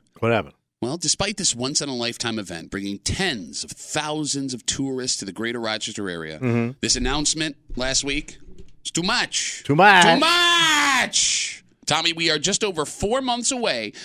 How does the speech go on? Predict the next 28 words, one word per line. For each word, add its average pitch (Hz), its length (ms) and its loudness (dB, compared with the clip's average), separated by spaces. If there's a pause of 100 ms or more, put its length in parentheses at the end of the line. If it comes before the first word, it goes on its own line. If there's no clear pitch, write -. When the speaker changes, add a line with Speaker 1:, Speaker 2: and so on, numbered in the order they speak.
(140)
Speaker 2:
from 135 180 0
the 117 160 -4
total 226 460 -2
solar 180 420 0
eclipse 151 400 -4
in 127 80 -2
Rochester. 110 500 -4
Speaker 1:
Yeah, 107 220 2 (240)
big 113 220 2
event. 87 240 -6 (160)
Speaker 2:
An 131 100 0
event 226 220 -2
that 220 80 -4
is 185 80 2
so 370 240 2
unique, 139 420 -4
Speaker 1:
Mm. 107 140 0
Speaker 2:
it 131 100 -2
won't 233 200 -4
happen 262 260 -6
again 156 220 -6
here 165 300 -4
until 113 400 -6
long 139 360 -2
after 107 260 -2
we're 123 180 -2
all 143 80 -4
dead. 233 360 -8